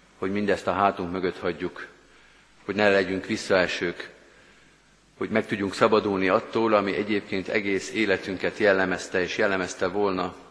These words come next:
ha Te nem jöttél volna. Mutasd meg a Te békességedet.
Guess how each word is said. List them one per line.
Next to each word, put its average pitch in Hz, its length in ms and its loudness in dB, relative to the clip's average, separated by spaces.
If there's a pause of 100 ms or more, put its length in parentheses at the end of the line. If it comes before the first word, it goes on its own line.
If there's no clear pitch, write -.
ha 98 100 -10
Te 92 120 -8
nem 95 200 -2
jöttél 90 340 -6
volna. 82 380 -8 (960)
Mutasd 104 420 4
meg 104 360 0
a - 60 -8
Te 104 140 -2
békességedet. 90 1000 -2